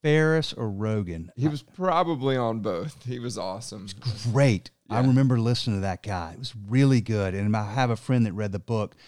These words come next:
Speaker 1: like you and loved it.
Speaker 2: Yeah, yeah. No, and it's, and, and, and I don't even remember this specific point, but I just remember that, like, I, I, I think that there are t-, tactics to negotiating that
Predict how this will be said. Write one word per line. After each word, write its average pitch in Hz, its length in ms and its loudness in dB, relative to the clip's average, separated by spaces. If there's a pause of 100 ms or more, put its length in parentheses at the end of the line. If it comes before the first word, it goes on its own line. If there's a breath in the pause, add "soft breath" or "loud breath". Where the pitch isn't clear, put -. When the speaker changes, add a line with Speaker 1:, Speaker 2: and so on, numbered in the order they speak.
(280 loud breath)
Speaker 1:
like 110 240 -4
you 104 240 0
and 92 200 -4 (560)
loved 117 320 0
it. - 140 -12 (220)
Speaker 2:
Yeah, 120 200 -4
yeah. 104 180 -4 (280 loud breath)
No, 185 220 4
and 185 160 6
it's, 175 180 0
and, 151 240 -2
and, 156 140 -2
and 170 180 0
I 190 80 4
don't 196 140 2
even 143 100 2
remember 123 300 -4
this 107 300 -8
specific - 840 -4
point, 117 340 0
but 113 140 4
I 120 80 4
just 123 200 -2
remember 117 360 0
that, 87 160 -2
like, 90 260 -2 (840 loud breath)
I, 143 180 -2
I, 139 220 0
I 139 80 2
think 185 240 -2
that 160 160 -6
there 139 180 4
are 110 180 2 (120)
t-, - 100 -18 (160)
tactics 139 560 -4
to 127 120 -6
negotiating 110 920 -4
that 101 140 -2